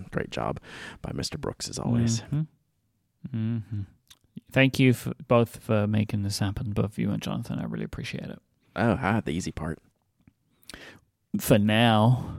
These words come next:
Speaker 1: <laughs>
Speaker 2: You're gonna be the one pulling together all the, the entries
Speaker 1: Yeah,
Speaker 2: at
Speaker 1: it
Speaker 2: the
Speaker 1: took him,
Speaker 2: end.
Speaker 1: I don't know, it still took him, like, a year to make these pins, and he,
Speaker 2: Very
Speaker 1: he,
Speaker 2: true.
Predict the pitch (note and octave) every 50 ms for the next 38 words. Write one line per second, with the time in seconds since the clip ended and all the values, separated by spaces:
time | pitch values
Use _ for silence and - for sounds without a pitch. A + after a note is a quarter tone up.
0 | - - - - - E3+ D3+ C#3 E3+ D3+ - F#3+ F3 D#3 - F#3+ - - - -
1 | - - A2+ A2+ A2+ A#2+ A#2 A2+ A2 A2+ A2+ A2+ A2 A2+ A2+ A2+ - - B2+ A#2
2 | A2+ G#2 - C3 A2+ A#2 A2 A#2 A2+ A2+ A2 G#2+ G#2 A2+ A2+ G#2+ A2 - C3 B2+
3 | A#2+ A2+ A2+ G#2+ G#2 G#2 G#2 G2+ G2+ F#2+ A#2+ A#2+ - - A#2+ A#2 A#2+ G#2+ G3 F3
4 | - - - - _ _ _ _ _ - - F#3+ - G#2+ G2 F#2 F2+ F2+ F#2+ -
5 | - - C#3+ E3+ - - A#2 - C3 A2+ G#2 F2+ - F#2 F2 F2 F2 F#2 F#2+ G2+
6 | G2+ F2+ D#2+ D#2 D#2+ F2 - - E2 E2+ - - - F2 E2 E2+ E2 D#2+ E2+ E2
7 | D#2 D#2 C3 A#2+ A#2 - - C3+ A#2+ A2+ - C3 -